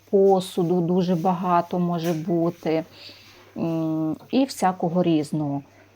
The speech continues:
Е, в цій групі ми просто пишемо: "Так, я хочу це забрати". Людина відповідає, на-, надсилає тобі адресу,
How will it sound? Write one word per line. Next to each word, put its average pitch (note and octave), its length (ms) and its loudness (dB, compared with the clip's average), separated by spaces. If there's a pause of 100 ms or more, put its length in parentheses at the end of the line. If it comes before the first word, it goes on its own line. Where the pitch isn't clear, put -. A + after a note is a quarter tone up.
(140)
Е, F3+ 200 -2
в E3 100 -12
цій - 240 2
групі C4 440 2
ми G3+ 200 4
просто F#3+ 560 -4
пишемо: D#3+ 640 2
"Так, G#3 240 4
я F3+ 200 2
хочу F3+ 260 -2
це - 160 -6
забрати". B3+ 760 2 (480)
Людина F#3 460 4
відповідає, G#3+ 960 0 (340)
на-, D#3+ 120 -4 (220)
надсилає F3+ 680 2
тобі E3 380 0
адресу, B3+ 760 0